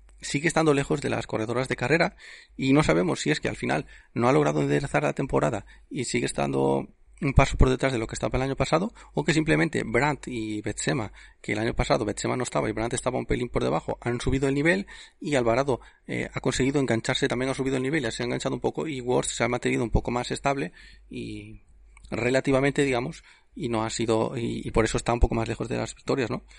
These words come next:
Lo veremos el año que viene cuando, eh, crucemos los dedos que Worth, eh, llegará físicamente a tope sin ninguna lesión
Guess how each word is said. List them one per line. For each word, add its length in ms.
Lo 140
veremos 340
el 180
año 140
que 80
viene 260
cuando, 340
eh, 160
crucemos 320
los 140
dedos 200
que 160
Worth, 300
eh, 240
llegará 360
físicamente 500
a 40
tope 280
sin 200
ninguna 320
lesión 380